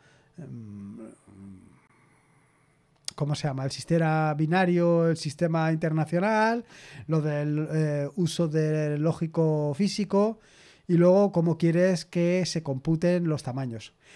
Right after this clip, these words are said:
Y luego la, el, eh, cómo se aparecen los, mm, los, los enlaces simbólicos, ¿vale? Esto ya son pequeños detalles, pero ya has visto todas las opciones y posibilidades que tiene. Esta herramienta, para mí,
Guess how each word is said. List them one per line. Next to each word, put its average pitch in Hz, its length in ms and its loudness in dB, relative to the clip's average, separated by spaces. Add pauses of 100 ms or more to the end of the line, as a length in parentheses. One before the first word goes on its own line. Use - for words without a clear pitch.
(140)
Y 165 100 2
luego 185 200 6
la, 185 120 6
el, 175 260 -2
eh, 165 260 0
cómo 170 280 2
se 160 340 2
aparecen 160 560 0
los, 170 420 0
mm, 143 400 -4 (560)
los, 123 680 -8 (140)
los 156 200 -4
enlaces 165 300 0
simbólicos, 123 560 -10 (420)
¿vale? 160 280 -4 (240)
Esto 156 180 0
ya 180 140 4
son 202 360 2
pequeños 165 400 0
detalles, 117 480 -8 (220)
pero 165 140 2
ya 185 100 6
has 190 80 2
visto 233 420 0 (100)
todas 196 180 4
las 175 140 0
opciones 180 320 -2
y 190 40 -4
posibilidades 160 460 -2
que 139 100 -6
tiene. 120 300 -8 (480)
Esta 175 200 0
herramienta, 208 580 0
para 165 180 2
mí, 220 300 -2